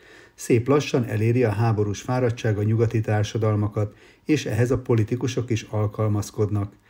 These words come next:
Még nyilvánosan kitartanak Ukrajna támogatása és a háború folytatása mellett, ám egyre többen látják, hogy ezt nem lehet megnyerni. Így aztán amerikai útja csak megerősítette azt, hogy Vilnius óta érezhetően egyre fogy a levegő Zelenszky körül.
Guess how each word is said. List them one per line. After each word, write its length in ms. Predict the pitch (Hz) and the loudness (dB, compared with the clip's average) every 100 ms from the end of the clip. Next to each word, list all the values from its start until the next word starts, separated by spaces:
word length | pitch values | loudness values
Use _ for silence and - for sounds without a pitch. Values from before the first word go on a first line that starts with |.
| - - - | -20 -20 2
Még 260 | 180 180 | 4 4
nyilvánosan 580 | 123 107 113 123 - 123 | 2 4 2 0 0 -2
kitartanak 640 | 120 120 110 104 113 107 | -2 0 0 2 -2 -2
Ukrajna 420 | 117 - 110 107 107 | -2 -2 0 0 -2
támogatása 840 | 110 110 107 110 110 107 - 117 | 0 2 2 0 0 -2 -2 -4
és 160 | 110 - | -6 -2
a 60 | |
háború 320 | 104 110 107 107 | 0 0 0 -2
folytatása 720 | - 110 110 107 107 - 110 | 0 0 0 -2 -2 0 0
mellett, 380 | 107 107 107 - - _ _ | 2 2 0 -4 -18 _ _
ám 280 | 135 151 160 | 0 0 0
egyre 280 | 120 110 104 | 0 0 0
többen 420 | - 107 98 101 | 0 0 0 0
látják, 540 | 113 127 127 135 120 - | 0 -2 -2 -4 -4 -6
hogy 180 | 135 | -6
ezt 260 | 143 143 - | -4 -4 -2
nem 180 | 104 101 | -2 -2
lehet 280 | 104 104 107 | -2 -2 -2
megnyerni. 640 | 101 101 104 101 101 98 - _ _ - - _ | -2 0 -2 0 -4 -4 -12 _ _ -20 -20 _
Így 180 | - 175 | -2 2
aztán 260 | 160 - 160 | 2 2 0
amerikai 460 | 120 110 107 113 | 2 2 2 2
útja 260 | 135 135 120 | 0 0 -4
csak 220 | - 117 | -2 -2
megerősítette 840 | 117 101 101 101 - 110 101 - | 0 0 -2 -4 -6 -6 -6 -2
azt, 180 | 135 - | -2 -2
hogy 200 | - 101 | -2 0
Vilnius 500 | 120 139 135 127 117 | 2 4 4 2 2
óta 320 | 131 117 131 | -2 0 -2
érezhetően 680 | 117 98 104 - 135 131 113 - | -2 -2 -2 -2 0 2 2 2
egyre 280 | 110 101 95 | -2 -2 -4
fogy 220 | 117 104 | -2 0
a 60 | |
levegő 400 | 117 131 117 104 | 0 0 0 -2
Zelenszky 640 | 95 104 101 101 - 107 101 | -2 -2 -2 -4 -2 -4 0
körül. 420 | 110 104 101 | 0 0 -2